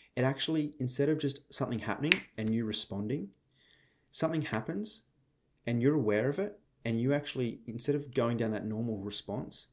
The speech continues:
you have the space to be able to choose how to respond differently.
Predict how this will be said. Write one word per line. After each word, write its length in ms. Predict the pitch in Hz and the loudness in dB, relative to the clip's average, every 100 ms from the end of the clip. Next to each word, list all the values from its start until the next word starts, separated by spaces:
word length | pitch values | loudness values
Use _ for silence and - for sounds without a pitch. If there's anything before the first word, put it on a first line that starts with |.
| _ _ _ - | _ _ _ -2
you 100 | 131 | 0
have 140 | 156 | 2
the 60 | 127 | 2
space 600 | - - 120 90 - - | 0 0 -2 -2 -4 -4
to 140 | 117 | 0
be 40 | |
able 200 | 110 104 | 2 2
to 60 | 101 | -2
choose 540 | - - 120 101 92 - | -4 -2 0 0 -4 -8
how 100 | - | -6
to 40 | 101 | -4
respond 360 | 98 - 98 | -4 -4 -4
differently. 520 | 95 98 - - - | -4 -6 -8 -12 -14